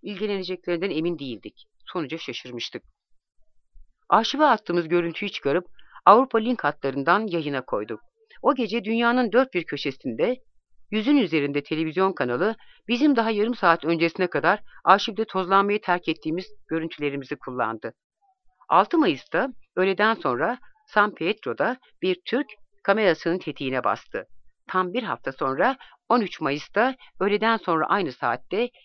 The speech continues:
yine San Pietro'da bir başka Türk silahının tetiğine bastı. İkincisinin akıbetini herkes biliyor. İlk tetiğe basansa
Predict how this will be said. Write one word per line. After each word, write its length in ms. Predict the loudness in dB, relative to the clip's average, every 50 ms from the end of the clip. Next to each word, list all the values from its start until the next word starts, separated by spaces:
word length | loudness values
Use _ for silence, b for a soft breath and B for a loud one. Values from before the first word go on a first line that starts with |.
| b b
yine 220 | -4 -2 -2 -4
San 280 | -4 -2 -2 -2 -2 -4
Pietro'da 640 | -6 -6 -6 -6 -6 -8 -8 -6 -4 -2 -4 -4 -6 b b b -6
bir 160 | -6 -4 -2
başka 300 | -2 -2 -2 -4 -8 -12
Türk 260 | -12 -10 -8 -10 -10 -10 _ _ _ _ -20 -14
silahının 480 | -10 -8 -8 -6 -6 -6 -6 -6 -6
tetiğine 460 | -8 -10 -14 -14 -14 -12 -10 -10 -8
bastı. 420 | -8 -10 -10 -12 -14 -14 -14 -14 -14 _ _ _ _ _ _ _ _ _ _ -12
İkincisinin 540 | -8 -4 -4 -4 -4 -4 -4 0 2 4
akıbetini 540 | 6 6 4 2 0 -2 -10 -10 -8 -8 -8
herkes 420 | -6 -8 -8 -8 -10 -14 -14 -14 -12
biliyor. 320 | -8 -6 -6 -6 -8 -10 _ _ _ _ _ _ _ _ _ _ _
İlk 220 | -2 -2 -2 0 -2
tetiğe 340 | -4 -4 -2 -2 -2 -2
basansa 600 | -2 -2 -2 0 0 0 0 0 0 0 0 -2